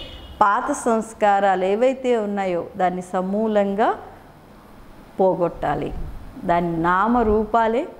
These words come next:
కనిపించకూడదు. అలాగే ఏదైతే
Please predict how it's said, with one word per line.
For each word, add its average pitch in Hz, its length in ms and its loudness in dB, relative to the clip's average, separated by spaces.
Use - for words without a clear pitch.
కనిపించకూడదు. 165 920 -8
అలాగే 262 500 2
ఏదైతే 277 760 2